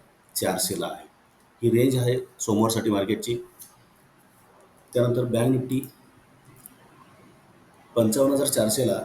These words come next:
एक सपोर्ट आहे. <clears throat> मार्केट बरोबर दोन्ही बाजूला अपो-, अपोझिट आहे बँक निफ्टी आणि निफ्टी. या ठिकाणी सपोर्ट आहे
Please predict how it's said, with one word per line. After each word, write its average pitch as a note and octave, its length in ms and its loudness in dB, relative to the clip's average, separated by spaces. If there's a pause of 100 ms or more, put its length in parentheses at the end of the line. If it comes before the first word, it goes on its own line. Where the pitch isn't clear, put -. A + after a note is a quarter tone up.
एक - 120 0
सपोर्ट - 400 2
आहे. G#2+ 260 -12 (520)
<clears throat> D3+ 400 10
मार्केट A#2+ 340 4
बरोबर B2 280 4
दोन्ही A#2 200 4
बाजूला A2+ 280 2
अपो-, - 460 -8
अपोझिट B2+ 340 0
आहे A#2+ 160 2
बँक A2+ 200 2
निफ्टी A2+ 220 2
आणि A2+ 140 4
निफ्टी. A2+ 420 0 (1300)
या A#2 100 2
ठिकाणी A#2+ 220 2
सपोर्ट B2 340 2
आहे A#2 180 2